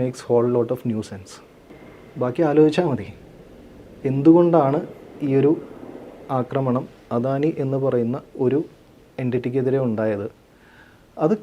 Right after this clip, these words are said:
കേവലം ഈ പറയുന്ന ഹിൻഡൻബർഗ് എന്ന് പറഞ്ഞ കമ്പനിക്ക്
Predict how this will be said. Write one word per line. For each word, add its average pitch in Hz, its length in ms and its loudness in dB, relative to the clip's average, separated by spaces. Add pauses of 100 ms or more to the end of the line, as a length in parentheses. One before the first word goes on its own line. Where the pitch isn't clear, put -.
കേവലം 151 460 8 (360)
ഈ 156 120 4
പറയുന്ന 151 380 2
ഹിൻഡൻബർഗ് 139 580 0
എന്ന് 151 140 2
പറഞ്ഞ 147 260 2
കമ്പനിക്ക് 123 640 -2